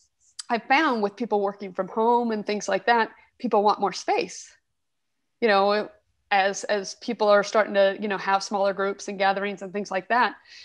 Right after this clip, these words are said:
you know, the rental with a yard, even if it's not a huge fancy yard, your, your own space is huge. So I'm a huge fan of single family rentals right now. Um, but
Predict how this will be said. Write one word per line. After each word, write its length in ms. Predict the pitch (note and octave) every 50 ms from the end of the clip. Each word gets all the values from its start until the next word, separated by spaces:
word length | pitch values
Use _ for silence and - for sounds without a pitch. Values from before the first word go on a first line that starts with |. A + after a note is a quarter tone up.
| - _ -
you 80 | A3+ G#3+
know, 160 | G3 G3 G3
the 160 | F#3+ - G3
rental 540 | F#3 F3+ G3+ G#3+ C4 C4 - B3 G#3 G#3 G3
with 180 | F#3+ G3 -
a 60 | F3+ F3+
yard, 600 | E3+ F3+ F#3 A#3+ C4 A#3+ G3+ F#3+ G3 G#3+ B3 A#3+ - - - _ _ _ -
even 160 | B3 B3 C4
if 100 | C4 A3
it's 120 | A3 A3
not 120 | A3 G#3 F#3+
a 40 | F#3+
huge 260 | - - A3+ G3+ -
fancy 360 | - - G#3+ A3 A3 - A#3
yard, 240 | G3 F3+ E3+ F3+ F#3
your, 120 | G3+ F#3+
your 200 | F#3+ F#3+ F3+ - -
own 240 | G3+ G#3 A3 A3
space 760 | G#3 - - - - - F#3+ G3 C4+ E4+ - - - - - _ _ _ _ _ _ _ _ _ _
is 180 | - G#3 - -
huge. 400 | - - D#4 D4+ G#3 E3+ - -
So 140 | - G3+ F#3
I'm 180 | G#3+ D4 C#4+
a 40 | C#4
huge 520 | - - - - - C4 C4+ C4+ A#3+ -
fan 280 | - - G3 F3+ F3 F3
of 100 | E3+ E3+
single 260 | - G#3+ G#3 F#3+ F#3+
family 320 | - - F#3+ F#3 F3 F#3 F3
rentals 480 | F3 F3 F3+ F3 - F3 E3+ E3 -
right 180 | F#3 F#3+ G3 -
now. 380 | G#3+ F#3+ F#3 F#3 F#3+ F#3+ F#3+ - _ _ _ _ - - - - - - _
Um, 400 | - A3 G#3+ - G3 G3 G#3 G#3
but 260 | G#3 A3 A3 A3+ A3